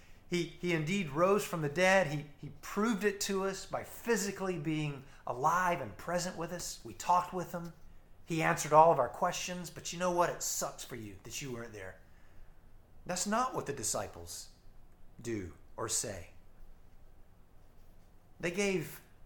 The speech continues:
Thomas breathing room. They gave Thomas mercy in the midst of Thomas's doubt. They gave Thomas space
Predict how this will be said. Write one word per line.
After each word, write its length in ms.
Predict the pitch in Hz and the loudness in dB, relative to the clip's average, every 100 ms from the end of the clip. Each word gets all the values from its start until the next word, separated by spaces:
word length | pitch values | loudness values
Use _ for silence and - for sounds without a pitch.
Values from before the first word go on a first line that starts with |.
| - | -6
Thomas 720 | - 185 180 170 - - - - | 2 2 2 0 -2 -4 -10 -14
breathing 720 | 127 147 185 233 208 202 175 135 | -12 -8 -6 -4 -4 -4 -4 -4
room. 260 | 127 107 95 90 | -4 -6 -10 -8
They 100 | 147 | -8
gave 360 | 151 190 180 - - | -2 -2 -2 -8 -12
Thomas 480 | - 180 180 180 - 131 | -2 0 0 -4 -10 -10
mercy 880 | 147 190 214 - - 185 151 95 - - - - | -8 -4 -4 -2 -2 -2 -4 -6 -14 -20 -20 -6
in 120 | 156 | 0
the 60 | 165 | 0
midst 380 | 196 233 - | 0 -2 -6
of 140 | 156 - | -8 2
Thomas's 560 | 160 135 120 123 101 | 4 4 0 -8 -8
doubt. 400 | - 104 95 - - - - - - - | -10 -10 -10 -12 -20 -20 -20 -20 -20 -6
They 100 | 151 | 0
gave 240 | 196 196 | 2 0
Thomas 360 | - 185 180 156 | 0 0 2 0
space 920 | - - - 185 208 165 - - - | -2 -2 0 0 0 -2 -6 -6 -8